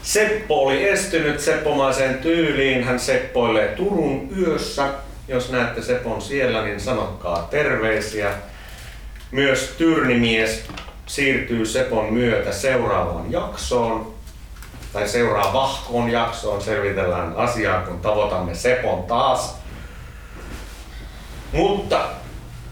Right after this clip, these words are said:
kyllähän me pärjätään. Ja ensi jaksossa on luvassa, by the way, unohdin sanoa, räppiä ja legendaarinen räppivieras, jota emme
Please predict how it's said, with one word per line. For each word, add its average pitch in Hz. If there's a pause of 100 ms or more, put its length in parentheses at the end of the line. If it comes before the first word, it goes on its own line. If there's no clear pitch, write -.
(640)
kyllähän 160
me 135
pärjätään. - (420)
Ja 135 (300)
ensi 190
jaksossa 135 (140)
on 127
luvassa, 107
by 107
the 92
way, 90
unohdin 92
sanoa, 92
räppiä 104 (140)
ja 95
legendaarinen 90
räppivieras, 98
jota 90
emme 87